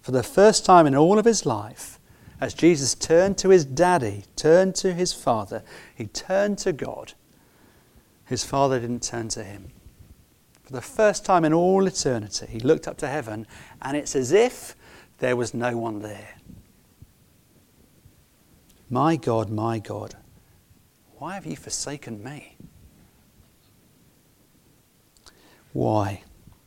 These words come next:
Because, friends, God was hiding his face from his Son. So that he could, as it were, hide his face from our sins. He couldn't look at both.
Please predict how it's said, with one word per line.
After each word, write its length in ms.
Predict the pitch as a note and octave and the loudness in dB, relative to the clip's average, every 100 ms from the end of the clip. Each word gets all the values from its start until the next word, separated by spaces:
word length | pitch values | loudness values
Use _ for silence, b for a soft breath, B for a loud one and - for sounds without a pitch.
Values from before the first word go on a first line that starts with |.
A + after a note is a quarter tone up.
| _ _ _ _ _ _ _ _ _ b b b b | _ _ _ _ _ _ _ _ _ b b b b
Because, 520 | - A2 - E3 E3+ - | -6 -6 2 4 4 2
friends, 380 | - G#2+ G#2 | -4 -4 -4
God 300 | - A#2 C#3 | -2 4 4
was 180 | C#3 C3+ | 4 0
hiding 380 | - B2+ B2+ A#2+ | 0 -2 -2 -2
his 140 | G#2+ | -8
face 380 | - - B2+ B2 | -8 -4 -2 -2
from 200 | - A2+ | -6 -8
his 160 | A2 G2 | -4 0
Son. 560 | - - C3+ G#2+ G2 - - _ _ _ _ _ _ _ _ b b - | 2 2 0 -2 -4 -12 -20 _ _ _ _ _ _ _ _ b b -6
So 460 | - - F3+ E3 | -4 6 10 10
that 240 | B2 A2 A#2 | 8 2 -2
he 160 | A#2 | -6
could, 240 | G#2+ - G#2+ | -6 -6 -4
as 200 | A#2 A2 | -4 -4
it 120 | A#2 | -6
were, 200 | A2 A2 | -4 -6
hide 500 | G2 - C3 D3 D#3+ | -6 -6 -2 -2 -2
his 200 | C#3+ C3+ | -4 -4
face 480 | - - A2 F#2+ - | -4 -2 -2 -2 -6
from 240 | - A2+ | -4 -6
our 160 | A2+ G#2 | -4 -4
sins. 640 | - B2+ G2+ F#2+ - - - B B B | -4 -4 -8 -10 -12 -12 -12 B B B
He 100 | C3 | -10
couldn't 300 | - D#3 F#3 | -6 -6 -4
look 200 | F3+ - | -6 -6
at 160 | D#3+ - | -6 -2
both. 520 | A#2+ G2 - - | -2 -2 -8 -16